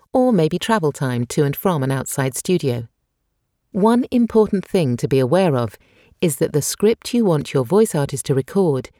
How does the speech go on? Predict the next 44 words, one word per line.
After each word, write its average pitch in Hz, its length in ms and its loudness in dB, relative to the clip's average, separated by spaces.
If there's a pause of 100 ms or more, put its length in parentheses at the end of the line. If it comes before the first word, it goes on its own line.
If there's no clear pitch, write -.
(380)
needs 185 360 4
to 226 100 0
be 175 160 2
agreed 147 500 0 (160)
before 156 560 -2
the 147 80 -2
session. 131 480 -6 (680)
Don't 233 220 2
try 190 220 0
and 160 120 -2
cram 151 360 0
multiple 143 320 0
scripts - 480 -4
into 135 180 -4
one 139 160 0
hour. 117 320 -4 (360)
That's 190 260 -2
like 175 240 -2
turning 160 300 0
up 147 120 -2
at 131 60 -2
the 135 80 0
dentist's - 600 -2
for 123 160 2
a 127 60 2
routine 123 500 -2
polish 123 420 -2 (320)
and 202 120 2
expecting 220 540 0
them 208 200 2
to 196 120 0
do 175 160 4
a 175 60 4
filling, 233 440 2 (140)
a 170 40 -2
crown, 165 460 0
and 220 160 2
a 208 60 6
root 185 220 2
canal 123 400 -4
while 123 220 -2
they're 131 120 0
at 147 180 -2
it. - 240 -2